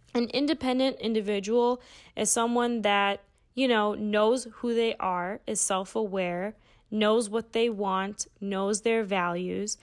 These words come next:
and can be totally at peace with being alone and on their own. And I think it's one thing to want to be around other people and another thing to need to be around other people. I think it's totally normal to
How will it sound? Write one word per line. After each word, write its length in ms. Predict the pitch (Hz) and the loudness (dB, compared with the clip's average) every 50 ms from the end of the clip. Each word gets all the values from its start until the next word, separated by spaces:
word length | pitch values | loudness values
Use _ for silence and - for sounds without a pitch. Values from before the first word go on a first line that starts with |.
| - - - - - - | -16 -20 -20 -20 -10 -4
and 240 | - 220 226 226 226 | -2 0 0 0 0
can 220 | - 240 226 220 | 0 -2 0 0
be 220 | 196 226 226 226 220 | -2 -2 -2 -2 -2
totally 760 | 226 - - - - 214 220 220 247 254 262 269 269 269 - - | -4 -8 -8 -2 0 0 2 2 2 2 2 2 0 -2 -2 -2
at 320 | - 208 202 202 - _ | -2 -2 -2 -2 -6 _
peace 580 | - - - 208 208 214 240 294 302 - - - - | -16 -10 -6 -4 -2 -2 -2 0 0 0 -2 -2 -4
with 320 | 220 220 208 202 - 175 175 | -4 -2 -2 -4 -6 -8 -6
being 300 | 208 214 208 208 202 196 | -4 -2 -2 -2 -4 -4
alone 720 | - 190 190 190 196 196 190 190 196 196 196 208 214 214 214 - _ _ _ - | -6 -6 -4 -2 -2 0 0 0 -2 -2 -2 -2 -4 -4 -6 -8 _ _ _ -6
and 180 | 202 202 190 - | -6 -6 -4 -4
on 220 | - 190 190 196 | -4 -4 -2 -2
their 180 | 190 185 175 - - - | -4 -4 -6 -6 -6 -6
own. 420 | 185 175 165 - - - 180 190 - - - _ - | -4 -4 -4 -6 -10 -12 -14 -16 -18 -20 -14 _ -2
And 280 | 247 254 254 247 247 | 0 2 2 2 0
I 140 | - - 247 | 0 0 0
think 240 | 247 - 330 349 330 | 0 -2 -4 -2 -2
it's 160 | 392 320 - | -2 -2 -2
one 320 | 254 247 247 220 226 247 233 | -2 0 0 0 0 0 -2
thing 220 | 277 277 277 269 | -4 -4 -4 -4
to 460 | - - - 247 233 226 220 214 202 - | -6 -6 -4 -4 -2 -2 -4 -4 -6 -8
want 520 | 190 175 190 202 196 202 208 226 220 - - | -10 -6 -2 0 2 2 0 0 -4 -6 -6
to 100 | - 269 | -4 -2
be 180 | 240 277 285 | 0 2 2
around 360 | 285 285 285 285 285 285 285 - | 2 4 4 4 2 2 0 0
other 240 | 269 262 269 277 | -2 0 0 -2
people 640 | 277 - 285 277 269 - 302 294 294 302 302 302 294 - _ _ _ _ _ _ - | -2 -2 -4 -4 -4 -2 0 2 2 2 0 0 -4 -12 _ _ _ _ _ _ -4
and 120 | 233 233 233 | 0 0 2
another 480 | 226 226 220 220 220 220 220 240 247 233 | 2 2 2 2 2 2 2 2 0 0
thing 300 | - - 254 254 254 240 | 0 -2 -2 -2 -2 -4
to 180 | 247 - 240 214 | -4 -4 -4 -2
need 680 | 208 196 190 190 196 208 214 214 208 185 170 165 - - _ _ _ - | -2 -4 -4 -2 -2 0 0 0 0 -2 -4 -8 -10 -14 _ _ _ -10
to 120 | - 202 | -8 -6
be 220 | 185 185 196 185 | -4 -4 -2 -2
around 440 | 170 - 170 165 165 165 165 165 - - | -2 -4 -4 -6 -6 -6 -8 -10 -10 -8
other 240 | - 185 170 165 165 | -6 -4 -4 -4 -6
people. 480 | - - - - - - - - - _ _ _ _ _ | -8 -12 -14 -14 -12 -12 -12 -12 -12 _ _ _ _ _
I 80 | - 220 | -4 0
think 200 | 214 302 320 339 | 0 2 2 2
it's 180 | 320 - - | 0 0 -2
totally 500 | - - - 226 233 254 277 294 294 285 | -4 -2 0 0 2 2 2 0 0 0
normal 600 | 262 240 208 196 202 202 214 220 226 233 240 247 | 0 0 0 0 -2 0 0 0 0 0 -2 -2
to 680 | 240 - - - 220 214 208 208 202 196 196 196 196 | -4 -6 -6 -4 -2 0 0 0 0 0 -2 -4 -6